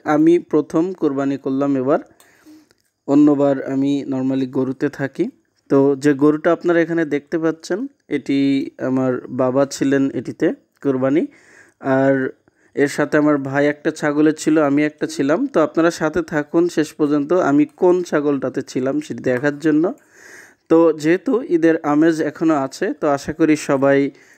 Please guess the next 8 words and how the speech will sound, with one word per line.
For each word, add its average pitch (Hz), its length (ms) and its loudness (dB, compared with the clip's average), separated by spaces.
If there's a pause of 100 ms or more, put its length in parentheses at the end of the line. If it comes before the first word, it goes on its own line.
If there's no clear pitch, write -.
(140)
ভালোভাবে 139 480 2
ঈদ 135 220 0 (120)
কাটাচ্ছেন 147 640 -2
এবং 139 280 2
ঈদে 135 440 2
সবাই 131 580 0 (220)
ঘোরাঘুরি 135 500 -2
করছেন। 165 600 -2